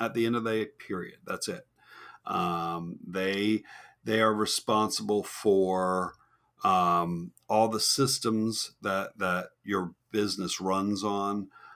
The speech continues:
Um, they're responsible for making all those decisions or providing the non-technical reasons for the decision so that somebody else can make those decisions. Um,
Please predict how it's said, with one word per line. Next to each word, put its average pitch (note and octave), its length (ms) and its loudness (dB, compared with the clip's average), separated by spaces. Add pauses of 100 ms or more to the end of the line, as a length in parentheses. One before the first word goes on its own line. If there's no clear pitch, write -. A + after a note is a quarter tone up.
(120)
Um, F2+ 600 0
they're G2 120 0
responsible F#2+ 640 -2
for G2 220 -4
making G2 540 -2
all G2 240 -4
those F#2+ 240 -4
decisions G2+ 840 -4
or G2 200 -4
providing G2+ 1080 -2
the F#2 520 -2 (320)
non-technical G#2 1160 2
reasons A2 880 -4 (200)
for G#2+ 460 2
the A2+ 140 -2
decision A#2+ 580 -2
so G#2 160 -4
that - 120 -8
somebody F2+ 380 -4
else F#2+ 240 -6
can G#2 140 -6
make G2 180 -6
those G#2 200 -8
decisions. G#2+ 680 -8 (600)
Um, F2+ 840 -2